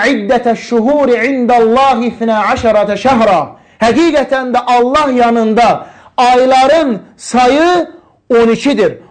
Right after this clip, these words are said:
O on iki ay arasında uca Allah Qur'anı nazil etmək üçün Ramazan ayını seçmişdir və şək yoxdur ki, bu da bu ayın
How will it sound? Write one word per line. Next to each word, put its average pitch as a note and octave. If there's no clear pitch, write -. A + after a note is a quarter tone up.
O C4+
on C#4+
iki D4+
ay C#4+
arasında A#3
uca A#3
Allah C4+
Qur'anı B3+
nazil B3+
etmək A#3+
üçün C4
Ramazan A3+
ayını G3+
seçmişdir F#3
və F3+
şək C4+
yoxdur A3+
ki, F#3+
bu A#3+
da B3+
bu C#4+
ayın B3+